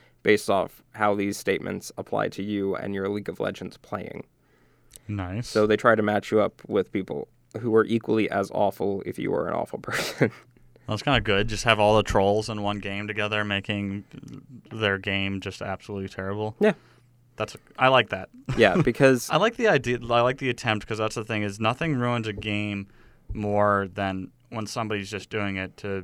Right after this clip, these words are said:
Speaker 2: be a troll and just
Speaker 1: Yeah.
Speaker 2: not make it fun for other people.
Speaker 1: Plus, like, League is, it, it very easily, um, becomes an agitating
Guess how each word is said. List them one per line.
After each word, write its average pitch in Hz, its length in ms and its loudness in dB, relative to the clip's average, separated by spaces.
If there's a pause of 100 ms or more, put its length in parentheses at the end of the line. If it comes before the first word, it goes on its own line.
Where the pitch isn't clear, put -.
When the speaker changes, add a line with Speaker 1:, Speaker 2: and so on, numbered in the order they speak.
Speaker 2:
be 104 120 -4
a 92 60 -2
troll 95 480 -4
and 92 200 -8
just 95 240 -8
Speaker 1:
Yeah. 104 240 -2
Speaker 2:
not 101 300 0
make 98 200 -4
it 92 100 -8
fun 98 200 -6
for 95 140 -8
other 95 120 -4
people. 92 440 -8 (180)
Speaker 1:
Plus, 143 380 2
like, 117 380 2 (220)
League 110 420 0
is, - 680 -4 (260)
it, 110 200 4
it 113 120 4
very 131 280 6
easily, 95 600 -2
um, - 400 -10 (720)
becomes 107 360 0
an - 100 -4
agitating 90 720 -8